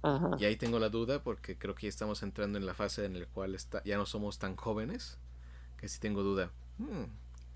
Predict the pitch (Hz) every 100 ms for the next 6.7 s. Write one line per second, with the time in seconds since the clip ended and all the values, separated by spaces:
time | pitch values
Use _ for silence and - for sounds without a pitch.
0 | - - - - - - 135 156 233 -
1 | 285 147 131 131 139 113 - - 143 -
2 | - - 196 170 180 180 - - 180 -
3 | - - - - - - - - - 180
4 | - 156 139 185 196 151 147 - 156 156
5 | 175 170 147 165 165 147 143 147 143 165
6 | 156 147 - 139 143 139